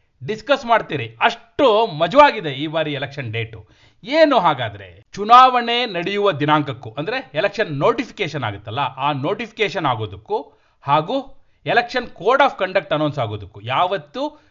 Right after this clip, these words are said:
ಚುನಾವಣಾ ಆಯೋಗ ಎಲೆಕ್ಷನ್ನ ಅನೌನ್ಸ್ ಮಾಡುತ್ತೆ, calendar of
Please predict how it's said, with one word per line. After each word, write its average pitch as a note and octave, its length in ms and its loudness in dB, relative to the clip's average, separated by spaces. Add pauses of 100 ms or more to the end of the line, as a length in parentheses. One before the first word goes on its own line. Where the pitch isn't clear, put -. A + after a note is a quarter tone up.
(140)
ಚುನಾವಣಾ F3 580 2
ಆಯೋಗ C#3 440 -2 (500)
ಎಲೆಕ್ಷನ್ನ F3+ 440 -2 (100)
ಅನೌನ್ಸ್ A3+ 300 -2
ಮಾಡುತ್ತೆ, B2 380 -4 (640)
calendar F#3 500 -2
of E3+ 120 2